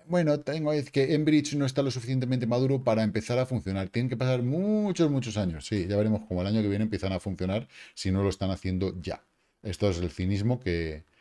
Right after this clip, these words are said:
que tiene todo esto. Luego empezará a funcionar el año que viene y dirá, "¡Ay, pues joder, sí que han avanzado, nosotros no sabíamos nada"! Esto es lo que, esto es lo que tienen estas cosas. Y bueno, vamos a por la noticia buena o la peor. No sé,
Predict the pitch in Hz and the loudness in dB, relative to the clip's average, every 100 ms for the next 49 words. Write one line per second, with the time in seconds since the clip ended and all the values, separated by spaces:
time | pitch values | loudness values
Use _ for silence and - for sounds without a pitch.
0 | _ _ 92 87 92 87 87 - 87 104 | _ _ -6 -2 -2 0 -4 -2 -2 0
1 | 101 110 104 101 104 104 101 104 110 95 | 0 -2 -2 0 0 0 0 2 2 2
2 | 95 87 82 _ _ _ 107 143 127 - | 0 -4 -14 _ _ _ -4 -2 -4 -10
3 | - - 113 - 95 110 123 95 82 71 | -10 -4 -4 -2 0 2 4 2 -2 -4
4 | 104 101 80 - 110 113 101 90 80 76 | -2 -2 -4 -2 0 0 0 -2 -2 -4
5 | 87 85 - _ _ _ _ _ _ _ | -4 -4 -8 _ _ _ _ _ _ _
6 | _ _ _ _ _ 120 - 107 95 92 | _ _ _ _ _ -6 0 0 0 -2
7 | 85 82 78 76 _ _ _ _ - - | -2 -2 -6 -12 _ _ _ _ -6 2
8 | 127 113 113 110 101 95 90 85 73 55 | 4 4 4 2 2 -2 -6 -8 -10 -12
9 | - - - - 143 151 156 185 185 170 | -16 -20 -4 2 4 6 6 6 4 4
10 | 151 139 127 123 123 120 117 180 - 180 | 6 6 6 6 4 4 2 0 2 2
11 | 151 143 180 185 - - 135 120 117 131 | 4 2 4 4 2 4 4 6 4 4
12 | 139 139 175 - 202 | 4 4 0 2 2